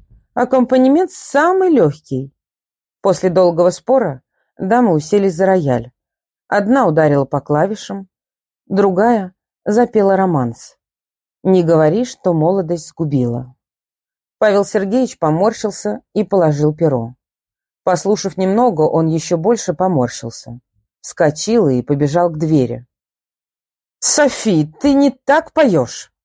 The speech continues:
закричал он. «Ты слишком высоко взяла! А вы, Надежда Петровна,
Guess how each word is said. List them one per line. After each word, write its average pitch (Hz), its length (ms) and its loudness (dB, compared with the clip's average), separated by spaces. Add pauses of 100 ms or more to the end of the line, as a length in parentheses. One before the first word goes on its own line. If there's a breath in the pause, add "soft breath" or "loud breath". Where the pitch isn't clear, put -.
(100)
закричал 147 720 -4
он. 123 300 -2 (680)
«Ты 190 200 4
слишком 294 640 2
высоко 330 400 0
взяла! 254 500 0 (600)
А 247 180 2
вы, 202 160 4
Надежда 233 400 0
Петровна, 254 560 0